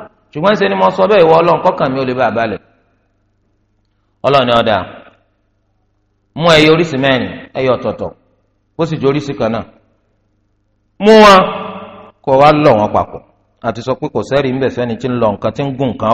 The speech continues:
pọ̀ o. Bá Ànábì Ibrahim lọ kọ́kọ́ gùn nǹkan o. Ẹn. So, àwọn ẹyẹ ń, ńgbà tó bá pa wọ́n,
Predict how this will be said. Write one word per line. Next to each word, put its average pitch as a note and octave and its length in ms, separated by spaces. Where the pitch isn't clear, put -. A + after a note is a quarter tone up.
pọ̀ G#2+ 140
o. E2 80
Bá C#3+ 120
Ànábì C3+ 220
Ibrahim A#2+ 300
lọ A2+ 80
kọ́kọ́ C3 340
gùn C3+ 160
nǹkan A#2 220
o. G2 140
Ẹn. A#2 240
So, B2+ 60
àwọn D3+ 280
ẹyẹ F3+ 280
ń, D#3+ 120
ńgbà F#3 180
tó D3 160
bá E3 160
pa D#3 200
wọ́n, E3 280